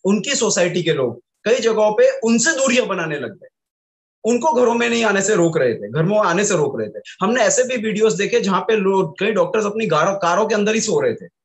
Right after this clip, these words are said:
कई doctors, nurses इस चिंता से कि हमारे घर में बीमारी ना चली जाए, वो हॉस्पिटलों में ही सो रहे, बैठ रहे, उठ रहे, नहा रहे, कपड़े बदल रहे और वहीं काम कर रहे। इतना stress हमारी medical lobby लेके चल रही है।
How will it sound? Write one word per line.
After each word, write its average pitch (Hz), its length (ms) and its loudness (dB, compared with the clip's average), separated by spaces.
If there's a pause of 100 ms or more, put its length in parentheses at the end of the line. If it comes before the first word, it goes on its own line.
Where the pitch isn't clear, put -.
(400)
कई 285 480 -2 (220)
doctors, 196 460 0
nurses 175 640 0
इस 262 180 -4
चिंता 202 360 -2
से 214 200 0
कि 277 100 -4
हमारे 190 400 0
घर 160 260 -4
में 285 180 0
बीमारी 220 320 2
ना 202 120 -2
चली 175 260 -2
जाए, 180 240 2
वो 262 380 -4
हॉस्पिटलों 247 580 -2
में 320 100 0
ही 330 60 0
सो 277 220 2
रहे, 277 180 4
बैठ 226 240 0
रहे, 254 120 4
उठ 220 240 2
रहे, 240 140 2
नहा 196 220 -2
रहे, 220 200 -2
कपड़े 214 340 -4
बदल 208 260 -2
रहे 214 140 0
और 180 60 0
वहीं 185 200 2
काम 139 260 -4
कर 107 100 -12
रहे। - 1040 -10
इतना 277 260 -2
stress 269 340 0
हमारी 247 280 0
medical 196 360 0
lobby 170 280 0
लेके 165 200 -2
चल 135 200 -6
रही 110 140 -8
है। 101 60 -18